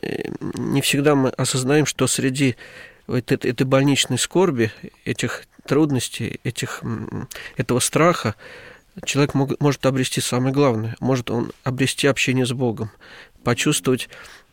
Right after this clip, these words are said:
ну, как-то внутренний смысл своей жизни, что-то переоценить, что-то осознать по-новому и для себя открыть что-то новое. И для этого священник, конечно, крайне необходим, потому что действительно персонал,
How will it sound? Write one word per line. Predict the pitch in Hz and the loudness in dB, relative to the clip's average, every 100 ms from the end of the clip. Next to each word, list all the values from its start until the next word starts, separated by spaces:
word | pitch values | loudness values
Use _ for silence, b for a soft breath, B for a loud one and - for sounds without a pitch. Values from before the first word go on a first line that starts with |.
| - | -8
ну, | 120 | -2
как-то | - 123 135 | -2 0 0
внутренний | 131 147 - 127 | 2 2 2 0
смысл | 123 139 127 117 | 2 0 -2 -2
своей | - 123 | -2 -2
жизни, | 123 131 113 104 B B B B | 0 0 0 -4 B B B B
что-то | - - 135 131 | -2 0 2 0
переоценить, | - 135 135 - 147 147 - | 2 2 4 2 2 2 0
что-то | - - 113 110 - | -4 -2 -2 -2 -6
осознать | - 143 175 135 135 | -4 0 0 2 0
по-новому | - 131 156 143 113 98 B B B B - | 2 2 4 4 2 -2 B B B B -8
и | 123 | -4
для | 131 | -2
себя | - 127 139 - _ - | -2 2 2 0 _ -6
открыть | 127 - 131 | -4 0 0
что-то | - - 120 131 | -2 -2 -2 0
новое. | 139 120 110 107 B B B B B _ _ _ _ _ - | 2 0 -2 -6 B B B B B _ _ _ _ _ -6
И | 131 | -4
для | 120 135 | 4 4
этого | 131 120 - | 4 0 0
священник, | - 131 - 147 - | 0 2 4 2 2
конечно, | 123 - | -2 0
крайне | 131 131 120 | 2 2 2
необходим, | 127 - 143 127 107 - _ | -2 0 0 2 -2 -4 _
потому | - 120 | -6 -4
что | 120 127 | -2 -2
действительно | - 156 127 117 B B - | 0 2 2 -2 B B -6
персонал, | 135 117 139 143 160 160 | -2 2 4 6 4 2